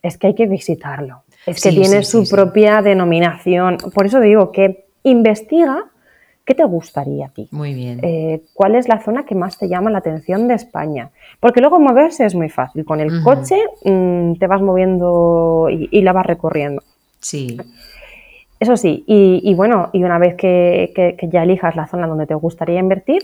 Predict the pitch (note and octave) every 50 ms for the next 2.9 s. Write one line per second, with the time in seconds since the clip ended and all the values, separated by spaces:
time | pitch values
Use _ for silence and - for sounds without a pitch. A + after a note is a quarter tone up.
0 | - _ _ - D3+ D3 - D3 D3+ D#3+ E3 E3 - F#3+ G3+ F#3+ - E3 D#3+ D#3
1 | - F#3+ - - - D#3+ - D3+ D3 C#3+ C#3+ C3+ - E3 F3 E3+ F#3 F3+ F3+ F3
2 | F3 F3 F#3 G3 F#3 E3 D3+ D3+ - - F3 A#3+ D4+ D4+ D4+ - G#4+